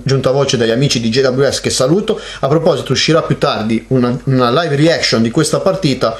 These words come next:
in collaborazione con J W S, perché ero in linea con loro.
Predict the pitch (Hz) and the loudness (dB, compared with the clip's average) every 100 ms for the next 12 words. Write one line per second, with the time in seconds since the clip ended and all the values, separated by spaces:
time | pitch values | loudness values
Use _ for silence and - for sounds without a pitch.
0 | - - 143 131 175 156 147 139 160 139 | -12 -4 -2 2 2 2 0 0 0 0
1 | 123 135 123 127 107 - - 131 131 127 | 0 2 2 2 0 -4 -2 0 2 2
2 | 123 117 113 110 101 | 0 0 0 2 0